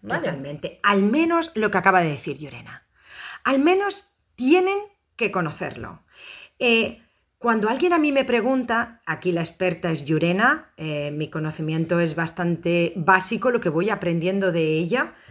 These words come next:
Speaker 2: con respecto al mecanismo, al sistema, eh,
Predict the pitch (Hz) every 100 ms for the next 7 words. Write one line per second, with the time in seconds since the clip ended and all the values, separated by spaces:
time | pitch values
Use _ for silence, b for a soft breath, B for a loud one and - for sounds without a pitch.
0 | B B 180 170 165 - 180 180 208 196
1 | 185 185 180 160 185 214 196 175 175 -
2 | 160 - 185 185 175 165 B B B B
3 | B 220 208 208 196 180